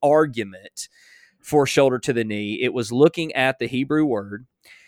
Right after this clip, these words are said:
that's translated tunics or tunics of skin,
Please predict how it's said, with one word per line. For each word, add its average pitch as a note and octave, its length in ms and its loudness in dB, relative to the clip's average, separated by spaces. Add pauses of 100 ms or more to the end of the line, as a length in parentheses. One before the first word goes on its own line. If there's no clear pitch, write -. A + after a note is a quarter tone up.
(160)
that's B2 180 -2
translated B2 500 0
tunics A#2 440 -6
or A2 60 -8
tunics B2 320 -8
of B2+ 60 -10
skin, G#2 460 -6